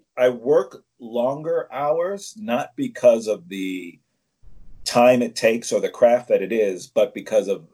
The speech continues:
how much I enjoy it. You know, you know, when you do music,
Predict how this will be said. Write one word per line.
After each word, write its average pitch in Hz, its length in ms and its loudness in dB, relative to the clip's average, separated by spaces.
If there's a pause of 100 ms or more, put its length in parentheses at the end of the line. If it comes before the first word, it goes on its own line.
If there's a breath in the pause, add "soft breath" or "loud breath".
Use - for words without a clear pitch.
how 107 160 0
much 104 200 -2
I 98 100 2
enjoy 92 480 0
it. - 240 -8
You 107 120 -10
know, 98 100 0
you 101 160 0
know, 127 120 6
when 104 160 0
you 123 100 0
do 104 180 -4
music, 120 600 0